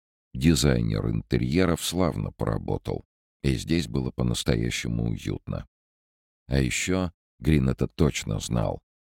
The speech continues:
это была одна из тех лежащих на поверхности точек распространения наркоты, которую почему-то не прикрывали.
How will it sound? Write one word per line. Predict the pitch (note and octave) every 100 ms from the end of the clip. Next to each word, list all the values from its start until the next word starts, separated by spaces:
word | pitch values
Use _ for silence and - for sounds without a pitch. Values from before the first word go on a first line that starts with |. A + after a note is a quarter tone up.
| _
это | C#2+ C#2+
была | C#2 D2 C#2+
одна | A#1 C#2 C2+
из | C2 -
тех | D#2+ B1 -
лежащих | A1+ A1 C2 A#1 - G1+ -
на | -
поверхности | B1 A#1 A1+ - G#1+ - -
точек | - C2+ A1+ - -
распространения | G1+ - A1 G#1+ - A1+ A#1+ A1+ G#1 G#1+
наркоты, | G#1+ A1 - A1+ A1 - E2
которую | A#1 - A1+ A1 -
почему-то | - - A1+ B1 B1
не | A#1+
прикрывали. | - A#1 - C2 A#1 G1+ G1+ G1+